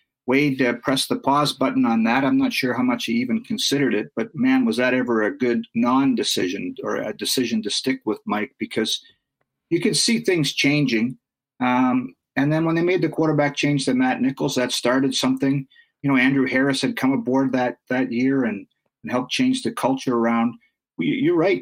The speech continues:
Uh, there, there's only two coaches in Bomber history that have more wins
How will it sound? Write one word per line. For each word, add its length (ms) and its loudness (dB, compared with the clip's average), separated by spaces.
Uh, 260 2
there, 140 0
there's 200 0
only 380 0
two 140 -4
coaches 500 0
in 160 2
Bomber 320 2
history 400 -2
that 160 0
have 140 -2
more 320 2
wins 580 0